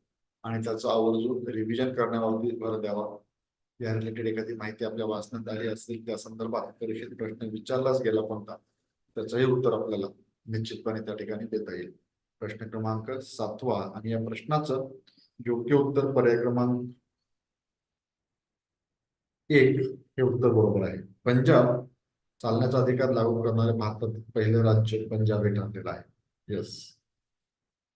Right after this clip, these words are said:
यानंतर आठवा प्रश्न पाहूया. इंडो पॅसिफिक प्रदेशात पहिल्यांदाच आयोजित करण्यात आलेल्या त्रिपक्षीय सरावात खालीलपैकी कोणकोणत्या राष्ट्रांनी सहभाग घेतला होता?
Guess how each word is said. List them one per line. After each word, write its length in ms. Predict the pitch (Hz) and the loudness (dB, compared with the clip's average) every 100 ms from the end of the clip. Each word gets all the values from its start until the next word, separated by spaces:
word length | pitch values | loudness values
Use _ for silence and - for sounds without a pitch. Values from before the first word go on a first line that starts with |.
| _ _ _ _ _ _ _ _ _ _ _ _ _ _ _ _ _ _ _ _ _ _ _ _ _ _ _ _ _ _ _ - | _ _ _ _ _ _ _ _ _ _ _ _ _ _ _ _ _ _ _ _ _ _ _ _ _ _ _ _ _ _ _ -4
यानंतर 760 | 107 107 101 117 113 113 127 | -2 -2 -4 -6 -6 -8 -10
आठवा 280 | - 113 107 | -8 -6 -4
प्रश्न 260 | 104 - | -6 -8
पाहूया. 260 | 104 104 113 113 - - _ _ _ _ _ _ - | -6 -4 -4 -6 -12 -18 _ _ _ _ _ _ -4
इंडो 260 | 131 147 | 2 4
पॅसिफिक 520 | 156 147 - 156 170 160 | 4 2 0 -2 -2 0
प्रदेशात 400 | 147 147 131 123 | 2 2 2 -2
पहिल्यांदाच 640 | 123 127 123 131 135 147 - | 0 2 2 2 0 0 -2
आयोजित 360 | 117 117 127 | -2 0 -2
करण्यात 500 | 120 117 120 123 120 | -2 -2 -2 -4 -6
आलेल्या 340 | 117 113 110 - | -6 -4 -4 -6
त्रिपक्षीय 720 | - 135 135 135 - 147 156 | -6 -4 -2 -4 -4 -2 -2
सरावात 580 | 156 117 120 117 92 - - | 0 0 2 2 0 -4 -6
खालीलपैकी 680 | 113 131 135 127 110 120 123 | -2 0 0 0 0 -2 -2
कोणकोणत्या 600 | 123 120 123 123 123 143 | 0 0 0 0 2 2
राष्ट्रांनी 500 | 113 113 117 110 113 | 2 -2 -6 -4 -4
सहभाग 440 | - 113 101 101 | -2 -2 0 -2
घेतला 260 | 98 95 92 | -6 -10 -10
होता? 240 | 85 - | -12 -14